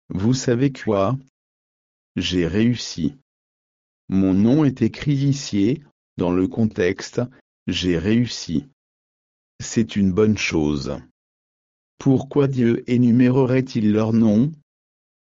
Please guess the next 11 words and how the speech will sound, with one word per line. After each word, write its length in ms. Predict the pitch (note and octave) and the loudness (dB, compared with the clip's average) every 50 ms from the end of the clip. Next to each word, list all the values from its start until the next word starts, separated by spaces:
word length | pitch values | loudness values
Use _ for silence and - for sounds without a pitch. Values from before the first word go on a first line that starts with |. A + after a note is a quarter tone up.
| _ _ - | _ _ -6
Pourquoi 440 | - C3+ B2 - - - - A2+ G#2 | -4 -2 -2 -4 -4 0 2 2 4
ne 120 | G2+ G2 | 2 2
pas 220 | F#2 - C3+ D3 C#3+ | 0 0 0 0 0
se 120 | C#3+ C#3+ | -2 -4
contenter 600 | C3+ - C3+ B2 A2+ - A#2 A2 A2 - C#3+ C3+ | -2 0 0 0 2 2 0 0 2 0 0 0
de 160 | B2+ A#2+ A#2 | 2 0 0
dire 260 | A2+ A2+ B2+ C#3+ C#3+ | 0 0 0 -2 -2
que 140 | C#3+ - C#3 | 0 0 0
vous 180 | B2 B2 C3 B2+ | 2 2 0 0
seriez 480 | - - A#2+ A#2 A#2 A#2+ B2+ C3+ C3+ | -2 0 2 2 4 4 4 4 2
juste, 500 | G#2+ F#2 F#2+ G#2 A2 G#2+ - - - - | 2 2 0 0 0 -2 -4 -10 -8 -8